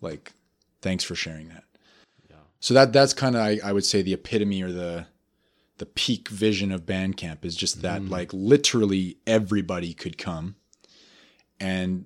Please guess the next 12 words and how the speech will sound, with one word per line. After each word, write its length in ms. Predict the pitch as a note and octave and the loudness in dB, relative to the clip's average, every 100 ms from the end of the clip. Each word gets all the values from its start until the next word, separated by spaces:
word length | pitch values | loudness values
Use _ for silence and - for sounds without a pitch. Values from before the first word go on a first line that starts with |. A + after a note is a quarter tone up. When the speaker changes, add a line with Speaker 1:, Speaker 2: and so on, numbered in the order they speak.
| - | -4
Speaker 1:
share 340 | - - G2+ | 0 4 4
their 80 | F#2 | 4
music 640 | F2+ F#2 E2 E2+ G2+ - _ _ _ _ _ | -2 -4 -4 -6 -10 -14 _ _ _ _ _
in 160 | A2+ G#2+ | 0 0
a 40 | |
container 640 | G2+ G2+ - A2 G#2+ G2+ | 0 -2 -4 -2 0 0
that 220 | F#2 F#2 F2+ | -2 -4 -4
is 400 | F2+ E2 - - _ _ _ | -4 -2 -2 -4 _ _ _
structured 800 | - - - A#2+ C3 - B2 A2 G2 | -4 -2 0 4 4 4 2 2 0
to 80 | G#2+ | -2
be, 640 | F2+ G#2+ G#2+ G#2 G2+ F#2+ _ _ _ _ _ _ _ _ | 0 2 4 4 2 -2 _ _ _ _ _ _ _ _
um, 560 | G#2 G2 F#2+ F#2 F#2 F#2+ | -6 -4 -2 -2 -4 -6